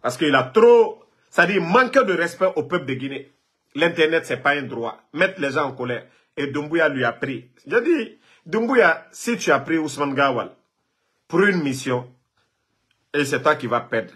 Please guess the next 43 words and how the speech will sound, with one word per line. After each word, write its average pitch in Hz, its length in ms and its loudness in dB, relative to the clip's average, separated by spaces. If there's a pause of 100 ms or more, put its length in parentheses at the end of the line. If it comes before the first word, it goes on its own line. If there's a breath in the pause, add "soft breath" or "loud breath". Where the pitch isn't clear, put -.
(120)
je 113 120 -8
te 123 120 -8
l'ai 120 140 0
déjà 123 260 0
dit. 107 260 -6 (1300)
Garder 143 360 2
les 135 140 0
gens 131 200 4
en 110 60 0
prison, 120 420 -2
tu 127 160 -12
ne 110 100 -2
gagnes 107 260 -2
rien 120 220 -4
dedans 107 300 -2
par 117 180 0
la 104 180 -2
haine. 110 260 -6 (800)
Garder 143 420 2
les 120 160 0
gens 131 280 2
en 113 120 -4
prison, 120 400 -4
les 110 200 -4
anciens 127 300 -2
dignitaires, 110 600 -4 (240)
il 101 60 -12
n'y 110 60 0
a 104 100 -2
rien 135 380 0
dedans 120 400 -2
à 110 80 -4
part 113 200 -2
la 101 240 -4
haine. 139 280 -2 (960)
Au 120 80 -2
moins, 147 200 2
si 175 200 -6
ces 127 180 -2
gens-là 131 260 0
étaient - 180 -4
en 120 120 -2
famille, 107 420 -8